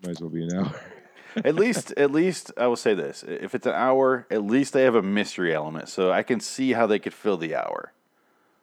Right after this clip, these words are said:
Speaker 1: Sure.
Speaker 2: You're gonna set it up, you're gonna go into detail, and then you're gonna have a resolution of some sort. So, I, that's fine. I've been watching a lot, a lot of true crime shuff-, stuff lately.
Speaker 1: What do you mean, like what?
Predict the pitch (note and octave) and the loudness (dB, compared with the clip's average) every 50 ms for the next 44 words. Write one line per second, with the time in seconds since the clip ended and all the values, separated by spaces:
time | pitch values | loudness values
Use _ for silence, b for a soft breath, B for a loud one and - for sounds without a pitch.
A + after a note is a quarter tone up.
0 | _ _ _ _ _ _ - - - - D2+ - _ - G2+ F#2+ G2+ F#2 - - | _ _ _ _ _ _ -8 -4 -4 -4 -4 -6 _ -6 -2 0 0 0 0 0
1 | - A#2+ A#2 A#2+ B2 B2 A#2+ A#2+ A#2 F#2+ A2+ F#2+ F2+ F2 F2 F2+ E2+ D#2+ G2+ G#2+ | 0 2 4 6 6 6 6 6 4 2 0 -2 -2 -2 -4 -4 -4 -2 -2 -2
2 | - - A2+ G#2+ G#2+ F#2+ G2 F#2 F#2 E2+ F#2+ F#2+ D#2+ E2+ F2 F#2 F2 E2 F2 E2+ | 0 2 2 2 2 2 0 -2 -2 0 0 -2 0 0 0 0 0 0 -2 -4
3 | E2 - - D#2+ D#2 - D#2 D2 - - D2+ D2 - - - C3 C3+ B2+ - - | -4 -6 -8 -12 -12 -12 -12 -12 -10 -10 -10 -10 -8 -4 0 2 2 2 2 0
4 | - A#2 - - C3+ B2+ - - A2 F2+ C#2+ C#2 - - _ b b b b b | 0 0 2 2 2 2 0 -2 -6 -6 -6 -6 -14 -16 _ b b b b b
5 | b b b b G#2+ B2 C3+ C3 C3 - - B2 G#2 F#2+ F2 E2+ E2 E2+ F#2 G#2 | b b b b 0 2 4 4 2 2 0 0 0 0 0 0 0 0 2 4
6 | A#2 A2+ G#2+ G2 - - - - - - G#2 G2 E2+ E2+ E2 F#2 G2+ G#2 G#2 - | 6 6 4 4 2 -2 -8 -14 -6 -4 -2 -2 0 0 0 2 4 4 2 2
7 | - G#2 F2+ - - - A2 F#2+ - - G2+ F2+ E2+ E2 D#2 - _ _ - - | 0 -4 -4 -4 -4 -2 -2 -2 0 0 0 0 0 0 -4 -10 _ _ -20 -18
8 | - - - G2+ D#2+ - - _ - - - - - E2 - D#2+ D2+ - - C#2+ | -16 -8 -2 -2 -2 -2 -2 _ -20 -12 -6 -4 -4 -2 -2 -4 -6 -4 -6 -8
9 | D#2 D2+ - _ _ b b b b b b b b b b b b b b G2+ | -10 -10 -12 _ _ b b b b b b b b b b b b b b -10
10 | G2 F#2+ G#2 G#2 G2+ G2 G2 F#2+ F2+ F2 E2+ E2 E2 - - F2+ E2+ D#2+ - | -4 -2 0 0 0 0 -2 -4 -4 -6 -8 -10 -10 -10 -6 -6 -6 -6 -6